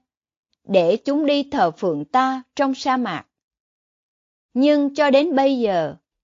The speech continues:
bệ hạ đã không nghe. Đức Chúa phán thế này: "Cứ dấu này các ngươi sẽ biết ta là Đức Chúa.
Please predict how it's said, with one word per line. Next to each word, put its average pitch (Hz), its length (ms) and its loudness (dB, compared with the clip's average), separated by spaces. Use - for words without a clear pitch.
bệ 185 260 0
hạ 175 320 -4
đã 180 160 -4
không 269 300 -4
nghe. 269 300 -4
Đức 320 260 0
Chúa 285 200 -2
phán 285 360 -4
thế 294 140 -4
này: 214 340 -6
"Cứ 277 220 4
dấu 285 320 2
này 208 400 0
các 294 200 -4
ngươi 277 200 2
sẽ 175 240 -2
biết 254 380 -6
ta 269 300 2
là 190 200 -4
Đức 226 220 -4
Chúa. 262 320 -2